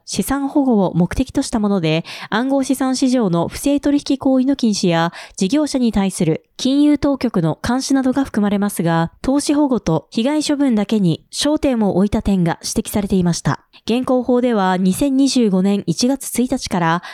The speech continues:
暗号資産を譲渡、貸与して発生する所得は、その他の所得に分類され課税対象となります。デジタル資産は二百五十万ウォン、日本円にして約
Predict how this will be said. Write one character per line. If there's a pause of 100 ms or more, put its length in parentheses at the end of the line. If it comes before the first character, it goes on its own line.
暗
号
資
産
を
譲
渡、
貸
与
し
て
発
生
す
る
所
得
は、 (220)
そ
の
他
の
所
得
に
分
類
さ
れ
課
税
対
象
と
な
り
ま
す。 (320)
デ
ジ
タ
ル
資
産
は
二
百
五
十
万
ウ
ォ
ン、
日
本
円
に
し
て
約